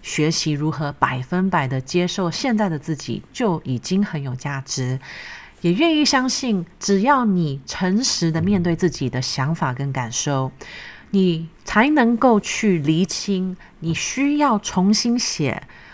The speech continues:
的内容是什么，然后可以写帮助你达成目标的故事。而你期望达到的目标，这个动机不是因为你不够好，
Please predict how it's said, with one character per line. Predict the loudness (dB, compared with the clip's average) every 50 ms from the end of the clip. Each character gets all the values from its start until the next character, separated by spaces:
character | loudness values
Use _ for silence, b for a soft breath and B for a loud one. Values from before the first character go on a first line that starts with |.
| B B B B -6 -2
的 | -2 0 0 -2 -4 -8 -12 -18 -12 -4
内 | -2 2 4 6 6
容 | 6 4 2 0
是 | -2 -4
什 | -4 -4 -4 -6 -6
么， | -4 -4 -4 -6 -6 -8 -14 -16 -18 -14 -8
然 | -6 -4 -4
后 | -2 -2 -2 -2
可 | -2 -4 -4 -2 0
以 | 0 0 -2
写 | -2 -4 -4 -2 0 0 0 -2 0 2
帮 | 4 4 4 2
助 | 0 0
你 | 0 0
达 | -2 -4 -4 -4 -6
成 | -4 -6 -6 -6 -6 -6 -6
目 | -4 -2 0 2 2 2
标 | 2 2 2 2 2 2 0 -4 -6 -6
的 | -6
故 | -4 -2 -2 -2 -2
事。 | -2 -4 -6 -6 -6 -8 -8 -10 -14 -20 B B B B B B B B B B B B B B -4
而 | 0 2
你 | 4 4 2
期 | 2 2 2 4
望 | 4 6 6 4
达 | 4 4 4
到 | 4 2
的 | 2 2
目 | 2 2 2 0
标， | 0 0 0 0 0 -2 -4
这 | -4 -2
个 | -2 -2
动 | 2 2 4 4 4 4
机 | 2 2 0 0 -2 -2 -2 -6 -10 B B B B
不 | -2 -2 0
是 | 0 0 -2 -2 -2
因 | 0 0 0 2
为 | 2 2 0
你 | 0 -2
不 | -2 -4
够 | -2 0 0 0 0
好， | -2 -4 -4 -2 -2 -2 -4 -6 -12